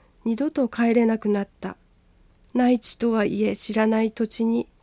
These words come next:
孤児となって移された。どこか自分はよそ者、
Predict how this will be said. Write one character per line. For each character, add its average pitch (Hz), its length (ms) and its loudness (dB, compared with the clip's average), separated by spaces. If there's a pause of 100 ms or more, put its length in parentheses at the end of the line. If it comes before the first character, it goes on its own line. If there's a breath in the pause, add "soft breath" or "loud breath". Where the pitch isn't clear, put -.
(300 soft breath)
孤 - 140 -4
児 208 160 -6
と 220 140 0
な 226 140 2
っ 240 60 -4
て 220 300 -2
移 202 140 -6
さ - 200 -4
れ 196 140 -4
た。 - 220 -12 (680 soft breath)
ど 254 120 2
こ 254 140 2
か 247 100 2
自 214 180 -2
分 233 240 4
は 226 100 0
よ 220 140 2
そ 226 160 -4
者、 220 380 -2